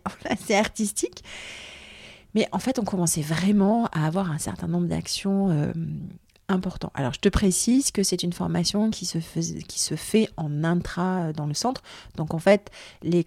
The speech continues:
les conseillers, euh, les futurs, euh, conseillers en radioprotection, euh, sont déjà impliqués dans la radioprotection. Ils travaillent en équipe. En fait, c'est un plan d'action d'équipe. Et puis, à, à, après, à disperser, euh, au sein de l'équipe.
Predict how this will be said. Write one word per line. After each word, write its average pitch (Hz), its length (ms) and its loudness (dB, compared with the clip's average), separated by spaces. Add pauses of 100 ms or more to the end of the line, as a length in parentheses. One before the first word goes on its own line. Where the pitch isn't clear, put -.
(120)
les 165 160 0
conseillers, 165 800 0
euh, 147 120 -2
les 143 100 -6
futurs, 170 420 -8
euh, 147 140 -2
conseillers 165 380 -2
en 156 80 2
radioprotection, 156 840 -2
euh, 165 100 4
sont 165 160 -2
déjà 196 320 6
impliqués 175 260 0
dans 160 80 2
la 156 100 0
radioprotection. 160 760 0
Ils 185 80 -4
travaillent 156 320 2
en 156 80 0
équipe. 220 240 -4
En - 60 -6
fait, 165 160 -4
c'est - 100 -6
un 151 80 -2
plan 156 160 -4
d'action 160 300 -2
d'équipe. 160 440 0 (640)
Et - 40 -10
puis, - 180 -4
à, 156 240 0
à, 160 80 -2 (200)
après, - 300 -6
à 160 160 -4
disperser, 160 640 -4
euh, 151 100 2 (840)
au 185 60 2
sein 180 200 0
de 175 260 2
l'équipe. - 420 -6